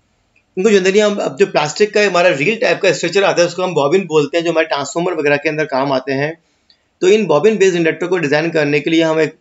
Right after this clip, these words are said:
bobin के ऊपर हम wire को wound करते हैं, इनको बोलते हैं बॉबिन बेस्ड inductors। generally इसको हम पिन-, पीसीबी के ऊपर जब mounting करनी होती है, वहाँ इस type के inductors को हम काम में लेते हैं,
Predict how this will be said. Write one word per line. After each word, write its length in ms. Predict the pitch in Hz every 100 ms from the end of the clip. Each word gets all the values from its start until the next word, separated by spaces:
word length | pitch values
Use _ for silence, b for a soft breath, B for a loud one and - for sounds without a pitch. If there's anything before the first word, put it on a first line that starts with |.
| -
bobin 400 | 131 139 165 220
के 120 | 214
ऊपर 360 | 202 160 165 165
हम 120 | 156
wire 200 | 139 143
को 140 | 147 156
wound 260 | 139 147
करते 280 | 151 135 147
हैं, 220 | 139 151
इनको 260 | 160 151 156
बोलते 320 | 135 127 147
हैं 140 | 160
बॉबिन 340 | 139 127 151 165
बेस्ड 320 | 170 151 147
inductors। 640 | 139 127 - 120 110 - _ _ _ _ _ _ b _ _ 151
generally 280 | 165 202
इसको 220 | 226 - 202
हम 180 | 196
पिन-, 280 | 170 175 170 170 -
पीसीबी 400 | 165 185 214 220
के 100 | 220
ऊपर 260 | 185 180
जब 120 | 165
mounting 400 | 170 147 151 190
करनी 240 | 170 151 165
होती 300 | 156 147 165
है, 60 |
वहाँ 220 | 160 180 180
इस 120 | 175
type 160 | 156
के 180 | 147 165
inductors 400 | 151 139 156 147
को 80 | 165
हम 140 | 151
काम 240 | 147 123 123
में 120 | 156
लेते 240 | 143 -
हैं, 300 | 127 131 175